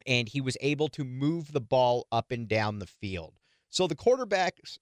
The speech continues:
or the wide receivers that weren't really open when Gunnar Cruz was in the game probably were open, and he just wasn't seeing them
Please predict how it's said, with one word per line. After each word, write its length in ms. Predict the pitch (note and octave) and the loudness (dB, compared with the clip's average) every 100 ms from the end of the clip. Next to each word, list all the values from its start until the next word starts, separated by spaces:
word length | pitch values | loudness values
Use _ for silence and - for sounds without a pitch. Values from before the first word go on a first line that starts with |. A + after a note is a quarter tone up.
| - | -2
or 80 | C#3 | 0
the 100 | C3+ | 2
wide 240 | D#3+ G#3 | 2 2
receivers 540 | F3 - D3 D3+ D3 | -2 -2 -2 -2 -2
that 180 | - A2+ | 0 0
weren't 360 | G#2+ G#2+ C#3 - | 0 -2 -2 -2
really 480 | A2 G#2+ B2 C3+ B2+ | -8 -2 0 0 0
open 520 | A2+ B2 D#3 D#3 D#3+ - _ _ _ _ | 0 0 0 -2 -4 -16 _ _ _ _
when 160 | B2 A#2 | -2 2
Gunnar 260 | A#2+ B2 | 2 2
Cruz 400 | B2 - C3 C3 | -2 -2 0 0
was 160 | C3+ C3+ | -2 -4
in 120 | D3 | -4
the 60 | D3 | -2
game 380 | D#3 D#3+ F3 F#3 _ _ _ _ | -2 -2 -2 -8 _ _ _ _
probably 480 | - B3+ B3 F#3+ E3+ | 0 2 2 0 0
were 340 | B2+ A#2 C#3+ B2 | 2 2 2 2
open, 380 | C3 C#3+ D#3+ | -2 -2 -2
and 100 | D#3 | -2
he 60 | B2 | -4
just 260 | A#2+ B2+ - | -4 -6 -2
wasn't 320 | C3 A#2 F#2 | -2 -2 -6
seeing 460 | - - A#2+ C3+ | -8 -6 -8 -8
them 300 | D#3+ F3 F#3+ | -4 -4 -6